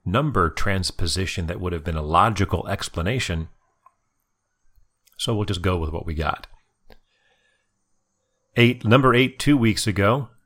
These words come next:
up to number four last week, back down to number eight this week for Dune Imperium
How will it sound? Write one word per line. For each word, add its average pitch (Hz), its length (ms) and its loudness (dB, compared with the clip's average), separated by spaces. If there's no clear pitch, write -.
up 113 140 2
to 131 100 2
number 113 240 4
four 160 420 4
last 147 320 4
week, 107 340 -2
back 120 380 0
down 135 320 4
to 101 60 2
number 90 380 2
eight 92 240 -2
this 98 300 -2
week 80 300 -4
for 107 260 -2
Dune 85 720 0
Imperium 80 720 -2